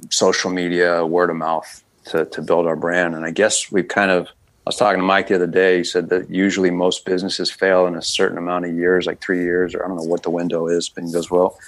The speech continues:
we survived that, and we survived it without traditional marketing. You know, we haven't really done anything that a lot of other companies would do to grow." So we've been very fortunate. And, um,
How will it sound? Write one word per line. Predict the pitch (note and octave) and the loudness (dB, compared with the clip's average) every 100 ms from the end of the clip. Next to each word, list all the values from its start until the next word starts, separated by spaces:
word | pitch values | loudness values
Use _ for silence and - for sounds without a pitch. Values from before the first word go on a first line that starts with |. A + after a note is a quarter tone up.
| - - _ | -20 -20 _
we | F#2+ | -6
survived | - E2+ F2 F2+ E2 | -6 -2 2 2 2
that, | F2+ F2+ D#2+ - _ _ | 2 2 2 -4 _ _
and | F#2 F2 E2+ E2 - - - - _ _ _ - | -6 -4 -4 -8 -10 -12 -20 -20 _ _ _ -4
we | G#2+ | -2
survived | - A2 G#2 A#2+ G#2 | 2 2 4 4 4
it | |
without | F#2 F2+ F2+ F#2+ | 4 4 4 4
traditional | - F#2 F#2+ - G2 F2+ F2 F2+ - - | -2 -2 -2 -2 -4 -4 -4 -6 -12 -2
marketing. | F2+ G#2+ - - _ _ | 0 0 -4 -18 _ _
You | F2 | -20
know, | |
we | E2 | -6
haven't | F2 F2+ | -6 -4
really | F2+ F2+ F2 E2 | -2 0 0 -2
done | F#2 F#2 | -4 -4
anything | E2+ E2+ - F2 E2 - _ _ _ _ _ _ _ | -6 -8 -10 -12 -12 -18 _ _ _ _ _ _ _
that | F#2 F2 - _ | 0 0 0 _
a | F2 | 2
lot | F2 F2 | 4 2
of | |
other | E2+ E2 | 0 -2
companies | - G#2+ F#2+ E2+ E2+ - | -2 -2 -2 -4 -6 -6
would | F2 E2 | -6 -4
do | G2+ A2+ E2 | 0 0 0
to | - | -4
grow." | - F#2 G2+ - | -4 0 0 -2
So | - - | -6 -4
we've | E2+ G#2+ | -2 -2
been | B2+ A2+ | -2 0
very | A2+ G#2 | 0 0
fortunate. | - G2+ - - - _ - | -4 -6 -6 -10 -18 _ -8
And, | E2+ E2+ E2 | -6 -6 -4
um, | E2 E2 D#2+ - | -4 -4 -6 -10